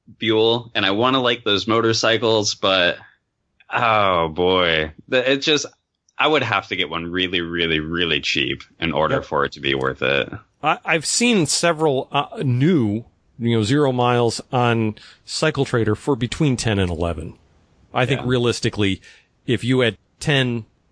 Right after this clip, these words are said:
Speaker 2: thousand dollar bills that you were gonna put on the barrelhead, uh, any dealer would be an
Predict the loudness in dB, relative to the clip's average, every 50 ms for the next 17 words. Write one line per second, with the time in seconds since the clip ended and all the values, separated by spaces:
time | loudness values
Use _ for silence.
0 | _ _ _ _ -4 -2 0 0 0 0 0 2 2 0 0 0 0 2 2 0
1 | -2 -4 -6 -8 -10 _ _ _ _ _ -6 -4 -4 -2 -2 0 0 2 2 0
2 | -2 -2 0 0 0 2 2 0 0 -4 -6 -10 _ _ -8 -8 -4 -2 0 0
3 | 2 0 0 0 0 0 -2 -4 -6 -14 _ -20 -20 -20 -20 -20 _ _ _ _
4 | -20 _ _ -2 0 2 2 2 0 -2 -4 -6 _ _ _ _ _ _ _ _
5 | -2 0 0 0 0 -2 0 0 2 2 2 2 0 -2 -2 -2 -4 -6 -6 _
6 | _ -2 -2 -2